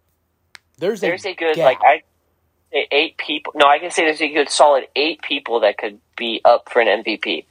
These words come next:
Speaker 1: You know,
Speaker 2: The five I
Speaker 1: Rodgers.
Speaker 2: listed, and then two more.
Speaker 1: Rodgers.
Speaker 2: With Justin Herbert.
Speaker 1: Yeah, Herbert.
Speaker 2: With Justin
Speaker 1: Um,
Speaker 2: Herbert, Kyler Murray, and Pat
Speaker 1: Mahomes.
Speaker 2: Mahomes.
Speaker 1: Yeah. Like, all those names together, along with Jonathan Taylor and Stafford, like,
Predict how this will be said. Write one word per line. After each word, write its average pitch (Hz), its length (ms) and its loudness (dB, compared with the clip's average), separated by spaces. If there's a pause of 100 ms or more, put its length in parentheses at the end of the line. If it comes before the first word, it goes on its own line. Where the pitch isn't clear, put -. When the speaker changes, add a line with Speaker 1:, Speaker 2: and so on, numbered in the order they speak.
Speaker 1:
You 175 140 -10
know, - 60 -2
Speaker 2:
The - 60 -8
five 151 260 4
I 147 100 4
Speaker 1:
Rodgers. 147 100 2
Speaker 2:
listed, 120 420 -4
and 117 100 -8
then 110 120 -8
two 156 200 -2
more. 139 440 2 (400)
Speaker 1:
Rodgers. 131 540 -14
Speaker 2:
With 127 40 -12
Justin 143 360 -8
Herbert. 120 540 -8 (120)
Speaker 1:
Yeah, 143 340 -8
Herbert. 127 560 -12 (200)
Speaker 2:
With 123 220 -10 (100)
Justin 110 200 -8
Speaker 1:
Um, 160 60 -6
Speaker 2:
Herbert, 143 420 2
Kyler 139 320 2
Murray, 127 560 -4
and 135 80 -18 (240)
Pat 113 240 4
Speaker 1:
Mahomes. - 40 -12
Speaker 2:
Mahomes. 110 460 -2 (120)
Speaker 1:
Yeah. 104 300 -18 (440)
Like, 123 220 -10 (220)
all 180 180 0
those 180 240 -8
names 165 240 -10
together, 139 240 -6
along 143 220 -6
with 139 100 -12
Jonathan 135 300 -8
Taylor 123 540 -8
and 101 260 -16 (420)
Stafford, 131 500 -6
like, 120 220 -8